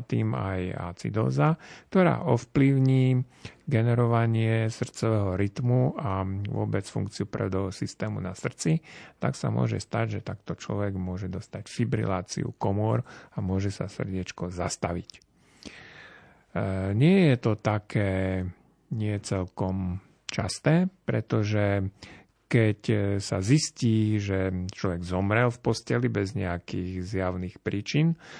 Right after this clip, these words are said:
tak sa to poväčšine uzavrie, no tak zomrel na infarkt myokardu. A pokiaľ neboli výsledky zo spánkových laboratórií, tak sa to aj dalo akceptovať, pretože na tom srdiečku sa stále niečo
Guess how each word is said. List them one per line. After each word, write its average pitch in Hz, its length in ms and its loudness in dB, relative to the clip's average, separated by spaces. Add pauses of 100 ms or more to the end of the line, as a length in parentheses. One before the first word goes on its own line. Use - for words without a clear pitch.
(340)
tak 147 160 0
sa 143 160 0
to 113 80 0
poväčšine 110 560 0
uzavrie, 101 480 0
no 127 80 2
tak 104 240 0
zomrel 95 480 0
na 85 400 -4
infarkt 90 320 -6
myokardu. 87 640 -6 (560)
A 90 640 -4 (1200)
pokiaľ 127 800 4
neboli 139 560 4
výsledky 113 640 0
zo 104 80 0
spánkových 110 560 -2
laboratórií, 139 880 4 (400)
tak 160 160 4
sa 147 160 2
to 113 160 2
aj 117 240 2
dalo 107 320 2
akceptovať, - 1040 0
pretože 123 480 0
na 127 80 2
tom 101 240 -4
srdiečku 117 480 -4
sa - 160 -6
stále 104 400 0
niečo 98 480 -4